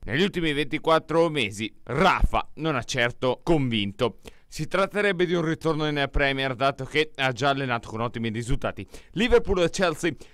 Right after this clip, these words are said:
pronta per lui nel caso accettasse una super campagna di rafforzamento nella prossima sessione estiva di mercato.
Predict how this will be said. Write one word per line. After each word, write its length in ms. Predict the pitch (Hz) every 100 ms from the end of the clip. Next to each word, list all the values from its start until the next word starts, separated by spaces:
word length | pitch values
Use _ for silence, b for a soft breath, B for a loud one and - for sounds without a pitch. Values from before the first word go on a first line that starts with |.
| b
pronta 400 | - 208 202 202
per 220 | - 143
lui 260 | 139 175 170
nel 140 | 123 117
caso 240 | 131 117
accettasse 460 | 120 120 147 151 156
una 160 | 135
super 440 | - 175 151 151 -
campagna 420 | 147 135 143 135
di 120 | 135
rafforzamento 680 | 143 - 143 - 139 101 98
nella 200 | 117 131
prossima 360 | 101 95 95 101
sessione 420 | 127 - 92 90
estiva 320 | 107 104 85
di 120 | 92
mercato. 560 | 101 101 120 113 110